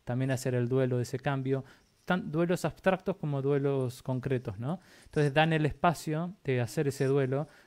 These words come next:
porque, em, se plantea que está pasando mucho, pero no tenemos el espacio para llorar o para, o para hacer esos duelos, ¿no? Y acá entra también el tema del miedo,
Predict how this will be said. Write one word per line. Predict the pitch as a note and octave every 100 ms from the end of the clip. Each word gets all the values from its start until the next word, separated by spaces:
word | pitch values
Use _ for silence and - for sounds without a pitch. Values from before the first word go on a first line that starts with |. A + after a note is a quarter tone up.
| _
porque, | C3+ B2+ B2+ C3 B2+ B2+ B2+ B2 - _ _ _ - F#3 -
em, | D#3+ C3 B2 B2 B2 A#2+ A#2 A#2 A#2
se | A#2 C3+
plantea | B2+ C3 C3 D#3+ D#3
que | - C3 B2+ C3 C#3+
está | - C3+
pasando | C#3+ D3+ C#3 C3+
mucho, | D3 E3 - D#3 F#3+ - _ _ _ _ _ _ _ -
pero | C3+ B2+
no | C3+ C#3
tenemos | D3 D3 C#3 C#3
el |
espacio | B2+ E3 D3 C#3+
para | C3 B2 A#2 A#2 A2+ A2 _ _ -
llorar | - B2+ B2+ C3+ C#3 C3+
o | B2+
para, | B2 A#2+ A#2 A#2 A2+ A#2+
o | B2+
para | A#2+ A#2+
hacer | A2+ D3+ C3
esos | B2 A#2
duelos, | A#2+ A#2 G#2+
¿no? | A2+ D#3+ - - - -
Y | C#3+
acá | C3 E3+
entra | E3+ D#3+ C#3+
también | C#3 C#3+ D3
el | C3
tema | C#3+ C#3
del | C3 C3
miedo, | D3+ D#3+ C#3+ C3+ D#3